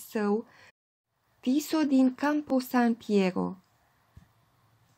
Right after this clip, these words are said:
Nenumărate sunt minunile săvârșite de Sfântul Anton. Ține predici în numeroase localități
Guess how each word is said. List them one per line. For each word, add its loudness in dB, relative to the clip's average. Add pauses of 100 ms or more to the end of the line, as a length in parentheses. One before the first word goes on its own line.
(360)
Nenumărate 4
sunt -8
minunile 4
săvârșite -4
de 0
Sfântul -4
Anton. -2 (800)
Ține -6
predici -2
în 2
numeroase 0
localități -6